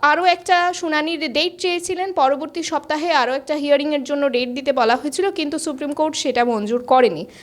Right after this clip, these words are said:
এবং, আহ, আশা করা যাচ্ছে যে ষোলোই এপ্রিলই এই গোটা মামলার বিষয়ে রায় দিতে পারে সুপ্রিম কোর্ট। তো বুধবারে, আহ, অর্থাৎ দশই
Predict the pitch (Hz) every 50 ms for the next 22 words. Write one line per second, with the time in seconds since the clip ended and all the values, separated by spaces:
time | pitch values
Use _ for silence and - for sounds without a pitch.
0 | - - 269 277 277 311 330 339 320 311 - - 269 262 254 - - 254 277 294
1 | - 370 370 403 381 381 370 392 370 370 370 - 427 370 - 381 359 - - 349
2 | 320 320 339 359 349 339 311 277 - - 359 339 311 294 262 285 - - - 277
3 | 285 277 247 269 262 262 302 294 285 269 247 247 262 285 294 294 269 285 - -
4 | 311 302 302 311 302 - - - - - - 269 262 262 262 262 285 294 302 247
5 | 240 262 247 320 311 - 294 285 294 294 262 233 262 - - - - - _ -
6 | - - - 349 339 349 - 285 226 - - - - - - - - - _ _
7 | - - _ _ _ - 330 339 339 349 320 - - 269 269 254 349 415 403 403
8 | 427 415 392 294 247 240 254 349 - - - - - - 262 269 262 - - 294
9 | 349 - 359 359 359 359 381 349 294 247 247 262 269 294 - - - 359 381 381
10 | -